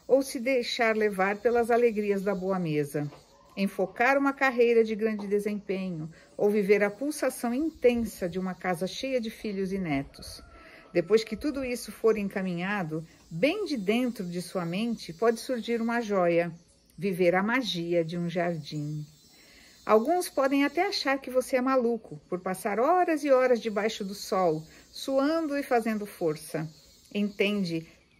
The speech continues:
que até os morcegos fazem parte da natureza e devem ser preservados.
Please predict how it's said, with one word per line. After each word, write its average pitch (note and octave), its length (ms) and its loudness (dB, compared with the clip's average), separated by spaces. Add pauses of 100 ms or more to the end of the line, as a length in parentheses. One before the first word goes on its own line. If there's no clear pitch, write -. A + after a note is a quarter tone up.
(340)
que - 140 6
até G#3 320 4
os D4 160 0
morcegos A#3 640 2
fazem G#3+ 320 0
parte A3+ 400 0
da F#3+ 120 0
natureza D#3+ 680 -4
e - 100 -4
devem D#3+ 320 2
ser G#3+ 240 0
preservados. G#3+ 960 2